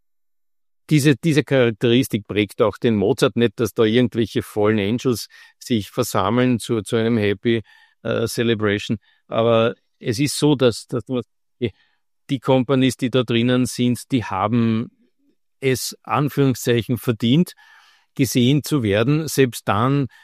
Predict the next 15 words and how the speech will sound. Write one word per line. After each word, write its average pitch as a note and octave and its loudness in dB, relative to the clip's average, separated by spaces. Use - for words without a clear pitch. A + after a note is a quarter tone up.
wenn A2+ 2
dank A#2+ 0
mifid B2+ -2
zwei G#2+ 2
oder C3+ 2
sonstigen B2+ -2
Oberflächlichkeiten A#2+ -2
nur A#2 2
die B2+ 2
Large G2+ -2
Caps G#2 -2
interessant G2+ -6
zu G#2+ -8
sein F2 -8
scheinen. F2 -10